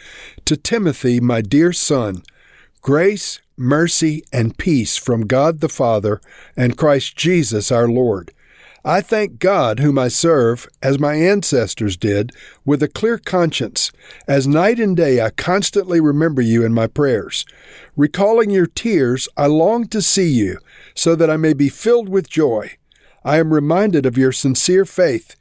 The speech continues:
which first lived in your grandmother Lois, and in your mother Eunice, and I'm persuaded now lives also in you. For this reason I remind you to fan into flame the gift of God which is in you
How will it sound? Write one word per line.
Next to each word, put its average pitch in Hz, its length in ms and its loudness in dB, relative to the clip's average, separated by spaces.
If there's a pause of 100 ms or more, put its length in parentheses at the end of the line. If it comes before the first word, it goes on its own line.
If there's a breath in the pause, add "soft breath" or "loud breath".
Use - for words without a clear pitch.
(280)
which 143 220 -2
first 214 320 0
lived 131 280 2
in 131 120 0
your 123 100 2
grandmother 139 760 0
Lois, 156 600 0 (320 soft breath)
and 147 160 2
in 160 140 2
your 151 120 4
mother 147 600 0
Eunice, 165 600 -2 (220)
and 151 140 2
I'm 160 100 0
persuaded 202 720 -2
now 170 200 2
lives 160 320 0
also 156 460 2
in 135 140 2
you. 120 320 0 (760 loud breath)
For 135 120 0
this 196 260 0
reason 175 380 0
I 147 40 2
remind 139 500 2
you 120 100 2
to 107 100 -2
fan 185 360 0
into 175 180 -2
flame 147 420 0
the 110 120 -2
gift 151 340 -2
of 123 140 -6
God 123 360 0
which 127 200 -2
is 123 120 0
in 185 200 0
you 110 320 0